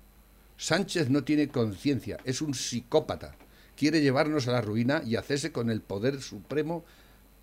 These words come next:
para siempre, ¿eh? Y le da lo mismo Europa que le diga el que venga, el que venga. No, él no, no escucha a nadie, ni va a escuchar, ¿eh? Y todos sus acólitos igual, ¿eh?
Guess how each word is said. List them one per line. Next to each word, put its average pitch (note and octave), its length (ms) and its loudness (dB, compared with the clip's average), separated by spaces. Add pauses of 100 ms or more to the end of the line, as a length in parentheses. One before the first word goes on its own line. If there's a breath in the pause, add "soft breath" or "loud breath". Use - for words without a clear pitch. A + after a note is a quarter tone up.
(160)
para C3 500 6
siempre, G#2 920 2 (400)
¿eh? D3 220 -4 (1000 soft breath)
Y C3 120 2
le B2+ 120 6
da F3 160 10
lo G#3+ 100 12
mismo G3 320 6
Europa F#3+ 580 6 (240 loud breath)
que - 120 2
le A#2 100 4
diga F3+ 400 4
el C3 160 2
que B2 100 0
venga, D3 480 4 (880 soft breath)
el A2 140 -6
que B2+ 80 0
venga. C3 380 6 (140)
No, B2+ 200 2
él C#3+ 180 4
no, D3 220 4
no B2+ 140 4
escucha D3 460 2
a - 20 4
nadie, C3+ 260 6
ni A2 120 2
va D3+ 80 4
a - 20 -6
escuchar, A2 420 0 (220)
¿eh? F3 200 2 (640 soft breath)
Y D#3+ 160 4
todos G3+ 360 12
sus F3 260 6
acólitos G#3 760 10
igual, C#3+ 540 12 (440)
¿eh? A#3 220 6